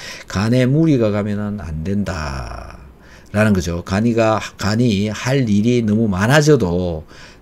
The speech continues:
나중에 부하를 받게 됩니다. 그래서 문제가 생기는 거죠.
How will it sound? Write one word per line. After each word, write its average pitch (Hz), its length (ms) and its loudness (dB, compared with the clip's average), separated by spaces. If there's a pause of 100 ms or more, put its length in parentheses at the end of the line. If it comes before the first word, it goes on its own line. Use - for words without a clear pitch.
나중에 101 840 -2 (160)
부하를 104 560 0
받게 85 260 -8
됩니다. 65 540 -8
그래서 139 280 2
문제가 82 340 -2
생기는 92 760 -6
거죠. 76 680 -8